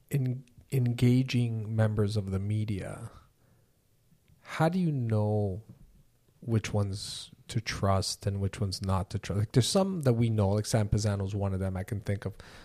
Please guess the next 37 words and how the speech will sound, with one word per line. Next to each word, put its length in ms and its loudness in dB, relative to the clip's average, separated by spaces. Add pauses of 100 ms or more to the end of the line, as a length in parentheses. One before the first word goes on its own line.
(200)
I 100 0
think 240 0
Betsy 300 0
Powell 600 0
also 260 -2
has 120 0
a 60 0
very 240 -4
good 300 -4
reputation, 760 -4 (680)
um, 560 4
in 100 2
terms 320 4
of 220 -4
providing 400 4
a 40 -4
fair 600 -2 (260)
account 460 -6
of 100 -4
what's 240 -4
occurring. 480 -2 (340)
And 140 6
then 120 8
there 140 8
are 220 4
others 460 6
where 340 8
you, 460 0
there's 240 4
just 200 0
such 220 2
a 60 4
slant 600 0
in 120 -2
the 60 -2
story 500 0
that 300 -2